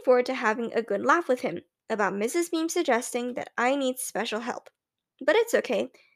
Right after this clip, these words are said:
I'm not worried. I'm sure that Dylan and I are going to be friends. He's been smiling and winking at me all morning. A big white kid with yellow hair and a wrinkled shirt comes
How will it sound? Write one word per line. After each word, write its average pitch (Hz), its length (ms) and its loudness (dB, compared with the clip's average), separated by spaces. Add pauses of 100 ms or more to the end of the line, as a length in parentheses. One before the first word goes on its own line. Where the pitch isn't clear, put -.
(260)
I'm 302 160 6
not - 160 0
worried. 156 300 -4 (1040)
I'm 269 160 4
sure 311 240 2
that 247 200 0
Dylan 320 300 4
and 415 120 4
I 254 160 4
are 247 200 0
going 226 280 0
to - 120 -10
be 233 100 -2
friends. - 520 -8 (640)
He's 294 260 -6
been 302 160 0
smiling 349 460 2
and 349 100 2
winking 240 320 -2
at 226 100 -2
me 233 220 -4
all 214 160 -4
morning. 262 480 -2 (1300)
A - 60 -20
big 359 380 2
white 254 280 2
kid - 360 -6 (100)
with 247 220 -4
yellow 262 320 2
hair 233 420 -6
and 262 160 -4
a 277 60 2
wrinkled 277 400 0
shirt - 240 -6
comes - 400 -12